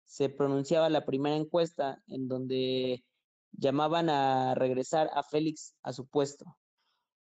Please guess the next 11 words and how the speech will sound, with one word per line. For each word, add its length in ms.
Es 140
con 160
esto 320
que 240
ahora 440
te 140
pre-, 360
te 120
pregunto, 420
Diego, 340
¿qué, 460